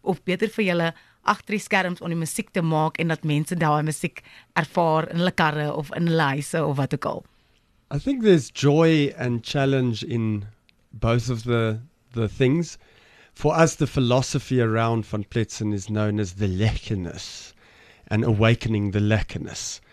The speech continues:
Speaker 2: And we wanna, if we feel we are doing that at a live show or making people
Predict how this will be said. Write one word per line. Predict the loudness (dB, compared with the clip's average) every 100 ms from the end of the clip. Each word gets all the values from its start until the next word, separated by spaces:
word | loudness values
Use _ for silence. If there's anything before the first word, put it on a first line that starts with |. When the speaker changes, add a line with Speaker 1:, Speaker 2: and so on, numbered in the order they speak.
| _ _ _ -2
Speaker 2:
And | 0 2 -2 -4
we | 0 0
wanna, | 2 2 2 2 2 0 -2
if | -10 -2
we | -2
feel | 0 4 6
we | 6 4
are | 0
doing | 2 4 4 2
that | 2 2 0 -6 -20 -20 _
at | -4
a | 0
live | 0 2 0
show | 0 2 2 2 0
or | 0 0 0 -2 _ _ _ _ _ 0
making | 0 0 0
people | 0 0 0 2 0